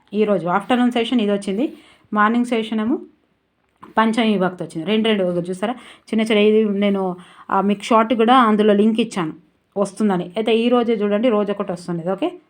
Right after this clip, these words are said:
సప్తమి, అందున్నన్ and సంబోధన. ఇది కూడా ఒకసారి డెఫినేషన్ చూసుకోండి. పదాల మధ్య ఉండే సంబంధాలను తెలియజేసే వాటిని విభక్తులు అంటారు.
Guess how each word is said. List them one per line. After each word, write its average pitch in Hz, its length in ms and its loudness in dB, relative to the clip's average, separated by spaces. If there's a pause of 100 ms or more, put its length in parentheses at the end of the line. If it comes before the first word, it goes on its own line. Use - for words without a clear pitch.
(100)
సప్తమి, 208 500 -4
అందున్నన్ 190 640 -2 (540)
and 190 200 -4
సంబోధన. 190 680 -4 (840)
ఇది 220 120 2
కూడా 233 160 2
ఒకసారి 214 300 -4
డెఫినేషన్ 190 540 -4
చూసుకోండి. 170 360 -10 (300)
పదాల 220 420 2
మధ్య 214 320 -4
ఉండే 196 340 -6
సంబంధాలను 190 800 -4
తెలియజేసే 185 680 -4
వాటిని 170 540 -4 (480)
విభక్తులు 208 500 0
అంటారు. 185 520 -4